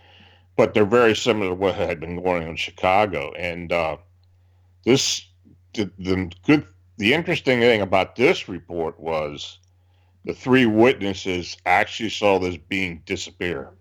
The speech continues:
vanish in front of their eyes.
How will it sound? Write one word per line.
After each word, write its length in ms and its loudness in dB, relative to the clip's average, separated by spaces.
vanish 540 -2
in 80 -14
front 340 0
of 60 -2
their 100 -2
eyes. 460 -6